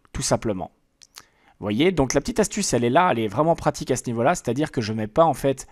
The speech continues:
la playlist par défaut, je mets la playlist que moi, je souhaite mettre, à partir de quand ça va commencer, c'est-à-dire la vidéo à laquelle je veux que ça commence. Voilà, donc là, vous voyez, vous pouvez choisir n'importe laquelle.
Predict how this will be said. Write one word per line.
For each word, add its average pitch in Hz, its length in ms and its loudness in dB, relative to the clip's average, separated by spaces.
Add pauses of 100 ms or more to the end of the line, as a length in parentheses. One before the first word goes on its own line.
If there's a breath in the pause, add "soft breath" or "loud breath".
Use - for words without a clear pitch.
la 104 1120 0
playlist 143 480 2
par 101 180 0
défaut, 104 380 -2 (400 loud breath)
je 101 160 -4
mets 151 180 4
la 127 120 2
playlist 151 500 0
que 110 80 -2
moi, 135 360 0 (220 soft breath)
je 101 160 -6
souhaite 135 380 0
mettre, - 480 -6
à 92 80 -6
partir 101 280 -4
de 92 80 -8
quand 165 240 -2
ça 127 140 -6
va 98 80 -4
commencer, 123 640 -4
c'est-à-dire 113 360 -2
la 104 120 -4
vidéo 139 500 0 (260 loud breath)
à - 80 0
laquelle 120 280 0
je 120 120 -2
veux 135 100 -2
que - 60 -6
ça 127 100 -4
commence. 101 440 -10 (320 soft breath)
Voilà, 90 220 -4
donc - 160 -12
là, 165 100 6
vous 151 100 2
voyez, 120 280 0
vous 139 100 -4
pouvez 107 200 -6
choisir 135 320 -4
n'importe 151 340 -2
laquelle. - 340 -8